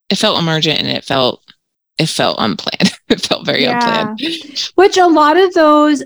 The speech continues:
Speaker 2: and that, that's kind of one of the hardest things for me, like, as a, as a doula, a-, as a mom that's had 'em,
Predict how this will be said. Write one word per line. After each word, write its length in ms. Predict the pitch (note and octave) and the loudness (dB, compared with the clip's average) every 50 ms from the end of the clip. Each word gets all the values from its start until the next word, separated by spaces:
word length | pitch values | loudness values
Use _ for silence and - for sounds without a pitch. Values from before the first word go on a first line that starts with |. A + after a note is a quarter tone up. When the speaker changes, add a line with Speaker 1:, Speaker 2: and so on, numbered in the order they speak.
| - - | -2 2
Speaker 2:
and 200 | D4 C#4+ C#4+ C#4+ | 4 6 6 6
that, 160 | C#4+ C#4 - - | 4 2 -2 -6
that's 340 | C4 A#3+ A3+ D4+ D#4 F4+ - | -2 0 2 2 2 2 0
kind 320 | - - A#4 A#4+ A#4+ A4 | 0 0 2 4 4 4
of 60 | G4+ F4+ | 4 4
one 100 | E4 D#4+ | 4 4
of 80 | C#4+ | 4
the 80 | C4 C#4 | 2 0
hardest 500 | - - C4+ B3 A#3+ A#3+ A#3+ A#3+ - - | 0 0 0 0 2 0 -2 -2 -2 -2
things 380 | C4 A3 G#3+ A3 A#3 A#3 - | 0 0 2 2 2 0 0
for 340 | - - - B3 A#3 A3 A3 | -2 -2 0 2 2 2 2
me, 500 | G#3+ G#3 G#3 A3 A3 A3+ A3 A3 A3 A3 G#3+ | 2 2 2 4 4 2 2 4 4 4 4
like, 200 | G#3+ G#3 G3+ G#3+ | 4 2 2 0
as 160 | G#3 G#3 G3+ | 0 0 2
a, 320 | G#3+ G#3+ G#3 G#3 G3+ G#3 - _ _ - | 2 2 2 2 0 -2 -6 _ _ 0
as 120 | C#4 C4+ C#4 | 0 2 2
a 60 | B3 | 2
doula, 840 | G#3 G#3+ - E4+ F4+ F4 E4+ D#4+ D#4+ D#4 D4+ D4 D4 C#4+ C#4 - - - _ _ - | 2 4 4 6 6 6 6 6 6 6 6 4 4 4 2 -2 -6 -14 _ _ -8
a-, 140 | - - - - | -8 -8 -6 -2
as 280 | - A#3 A#3 A3 G#3 | -2 0 0 0 -2
a 100 | G#3+ G3+ | -2 -2
mom 800 | F#3+ G3+ C4 D4+ D4+ D4 C#4+ C#4 C#4 C4+ C4 B3+ C4 C4 C4 C4+ - | 0 2 2 4 4 4 4 4 4 4 4 4 4 2 0 -2 -6
that's 280 | - A#3+ A#3 B3 A#3+ - | -8 -6 -6 -6 -4 -2
had 200 | A#3 A#3+ B3 A#3+ | -2 0 0 2
'em, 160 | B3+ B3+ B3+ | 2 0 0